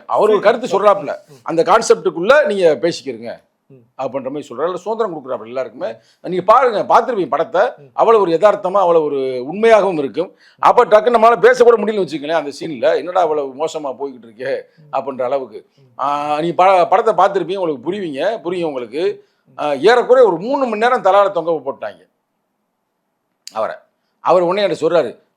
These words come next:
Speaker 1: "அண்ணே, இவங்க ஏன்ட்டே சொல்றேன்னே, இப்பதானே நான் வந்து சாப்பிட்டுட்டு வந்தேன், வாந்தி வந்தாலும் வாந்தி வந்துரு, அதுக்காக நீ வந்து நடிக்க நிப்பாட்டிடாதீங்க, நீ நடிச்சுக்கிட்டே இருங்க,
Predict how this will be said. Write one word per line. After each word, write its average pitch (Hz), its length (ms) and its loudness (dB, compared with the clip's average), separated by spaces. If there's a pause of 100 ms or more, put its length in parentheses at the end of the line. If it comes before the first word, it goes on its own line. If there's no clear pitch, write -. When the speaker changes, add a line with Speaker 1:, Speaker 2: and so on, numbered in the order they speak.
Speaker 1:
"அண்ணே, 135 120 -8
இவங்க 143 500 -4
ஏன்ட்டே 135 40 -10
சொல்றேன்னே, 127 400 -8
இப்பதானே 139 360 -8
நான் 127 140 -8
வந்து 120 360 -12
சாப்பிட்டுட்டு 127 320 -2
வந்தேன், 113 440 -12 (220)
வாந்தி 147 340 -4
வந்தாலும் 143 320 -8
வாந்தி 131 280 -8
வந்துரு, 120 380 -16 (320)
அதுக்காக 120 280 -14
நீ 123 200 -14
வந்து 131 200 -14
நடிக்க 143 280 -16
நிப்பாட்டிடாதீங்க, 113 680 -12 (340)
நீ 135 140 -12
நடிச்சுக்கிட்டே 156 460 -10
இருங்க, 107 360 -12